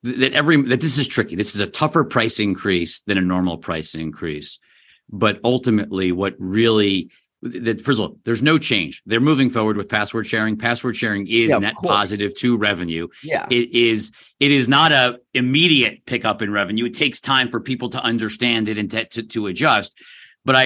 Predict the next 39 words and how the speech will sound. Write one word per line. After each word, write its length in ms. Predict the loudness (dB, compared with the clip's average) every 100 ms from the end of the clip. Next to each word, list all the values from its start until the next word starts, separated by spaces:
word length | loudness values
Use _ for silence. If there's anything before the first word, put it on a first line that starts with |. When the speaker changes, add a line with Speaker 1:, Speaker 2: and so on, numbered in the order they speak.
| 2
Speaker 1:
you 100 | 0
know, 80 | 0
I 80 | 2
think 200 | 0 -2
when 240 | -2 0
you, 200 | -2 -6 -4
you 100 | -4
sort 220 | 0 0
of 160 | -2 -2
listen 400 | 0 2 0 0
to 360 | -2 0 -2 -6
the 160 | -6 -2
senior 300 | 2 2 2
team 240 | 0 -2
at 80 | 2
Netflix, 400 | 0 0 -4 -4
who 80 | -4
we, 120 | -4 -6 -8
who 120 | -4
we 80 | -4
saw, 240 | -2 0
like, 200 | 2 0 -4 -20 -20 -20 _
it 120 | -2
just 260 | 2 0 2
doesn't 260 | 0 2
feel 200 | 0 0
like 160 | 0 0
there's 220 | 0 0
been 140 | 0 0
any 380 | 2 2 -2 -8
fundamental 1120 | -18 -4 2 4 4 2 0 -2 -2 -4 -6 -12 _ _ _ _ _ _ _ _ _
altering 600 | 0 2 2 2 2 0
of 160 | 0 -2
strategy 680 | -2 0 2 0 -2 -6 -8 _ _ _ 0
based 280 | 0 0
on 220 | 0 0 0
this 240 | -4 -2
sort 200 | -2 0
of, 160 | -2